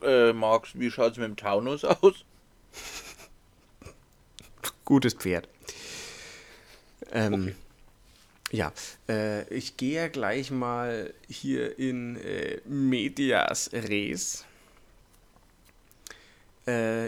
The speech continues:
Speaker 2: jetzt so im Allgemeinen, äh, ein, äh, also, äh, wir sind ja, äh, wir sind ja beide im groben Zügen aus Bayern, Franken. Das heißt, bei uns sagt man ja auch, äh, Bulldog, das sagt man im Rest Deutschlands nicht.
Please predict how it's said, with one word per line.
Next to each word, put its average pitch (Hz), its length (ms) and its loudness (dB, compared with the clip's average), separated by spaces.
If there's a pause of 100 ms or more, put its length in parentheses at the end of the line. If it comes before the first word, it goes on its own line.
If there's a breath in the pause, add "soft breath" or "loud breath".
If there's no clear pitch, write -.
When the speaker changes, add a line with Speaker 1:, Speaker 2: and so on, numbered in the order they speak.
Speaker 2:
jetzt 123 220 -4
so 135 100 -2
im 127 140 -2
Allgemeinen, 107 920 -4
äh, 98 340 0 (500)
ein, 104 400 0
äh, 98 460 0
also, 107 180 -2
äh, 95 320 -2
wir 113 140 -2
sind 123 280 4
ja, 113 140 4
äh, 101 300 0
wir 101 140 -2
sind 120 220 -4
ja 107 80 4
beide 104 500 4
im 107 300 -6
groben 113 580 -4 (380)
Zügen 127 400 -2
aus 104 420 -2
Bayern, 110 420 0 (300)
Franken. 123 520 -8 (640 loud breath)
Das 120 180 -6
heißt, 104 300 -2
bei 117 60 2
uns 120 260 -2
sagt 101 300 -4
man 117 160 -2
ja 110 200 0
auch, 101 400 -4
äh, 98 300 -6 (680)
Bulldog, 139 460 2
das 120 160 -6
sagt 113 240 -4
man 117 100 -2
im 110 120 -4
Rest 107 300 -6 (140)
Deutschlands 107 720 -4 (180)
nicht. 147 320 -4